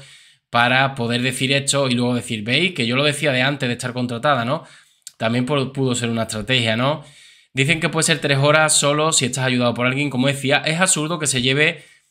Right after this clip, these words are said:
eh, una parte al mar y no se lleve el resto. Si alquila un kayak y tira todo el cuerpo,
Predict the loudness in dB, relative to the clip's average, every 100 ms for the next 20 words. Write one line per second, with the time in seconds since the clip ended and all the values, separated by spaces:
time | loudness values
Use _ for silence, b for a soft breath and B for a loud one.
0 | _ -2 0 2 2 2 2 2 0 2
1 | 2 2 0 -4 -2 0 0 0 2 0
2 | 0 -4 -8 -8 -8 -6 -4 -2 0 0
3 | 2 0 0 -2 -2 -2 -4 -4 -6 -4
4 | -4 -4